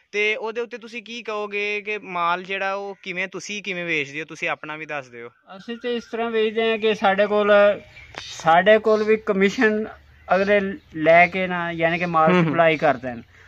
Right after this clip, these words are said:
Speaker 1: ਸਹੀ
Speaker 2: ਹੁਣ
Speaker 1: ਹੈ।
Speaker 2: ਸਾਡੇ, ਅਸੀਂ ਵੀ ਜਿਹੜਾ ਮਾਲ ਕਿਸੇ ਦਾ ਸਪਲਾਈ ਕਰਾਵਾਂਗੇ,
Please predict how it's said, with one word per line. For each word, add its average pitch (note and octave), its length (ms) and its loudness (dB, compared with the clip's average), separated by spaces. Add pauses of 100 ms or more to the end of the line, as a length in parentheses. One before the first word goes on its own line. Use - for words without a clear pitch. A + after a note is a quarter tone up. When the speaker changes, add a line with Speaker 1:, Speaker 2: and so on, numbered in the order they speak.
Speaker 1:
ਸਹੀ C#3+ 200 0
Speaker 2:
ਹੁਣ C3 80 2
Speaker 1:
ਹੈ। B2 40 -4
Speaker 2:
ਸਾਡੇ, E3 420 0 (260)
ਅਸੀਂ G3 220 -2
ਵੀ G#3+ 120 -2
ਜਿਹੜਾ G#3+ 220 4
ਮਾਲ G3 280 4
ਕਿਸੇ F#3+ 240 -4
ਦਾ G3 140 -2
ਸਪਲਾਈ F#3 420 0
ਕਰਾਵਾਂਗੇ, F3 720 0